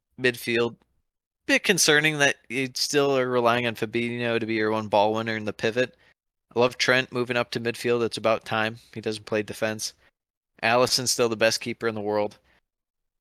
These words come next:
Defense, I'm, uh, slightly bullish on. I probably shouldn't be, but I'm still a little bullish just 'cause last year's so bad. It's like, can they really be that bad back-to-back years?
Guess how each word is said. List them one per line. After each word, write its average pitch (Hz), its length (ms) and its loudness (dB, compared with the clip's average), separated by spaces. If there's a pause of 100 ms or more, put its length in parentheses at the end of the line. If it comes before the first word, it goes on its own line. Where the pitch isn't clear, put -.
(400)
Defense, - 640 2 (1600)
I'm, 135 400 2
uh, 123 480 4 (1120)
slightly 151 480 2
bullish 147 560 0
on. 156 220 -2
I 117 100 2
probably 135 440 2
shouldn't 135 400 -2
be, 113 180 -4
but 110 180 -2
I'm 110 160 -6
still - 320 -4
a - 20 -4
little 113 200 -2
bullish 113 380 0
just 123 160 -2
'cause 113 180 -6
last 107 300 2
year's 117 140 -2
so 110 160 -2
bad. 101 200 2
It's - 100 -4
like, 104 140 -4
can 107 140 -4
they 104 100 -6
really 110 260 -4
be 110 440 -6 (800)
that 104 220 0
bad 104 300 4
back-to-back 104 600 0
years? 104 340 -4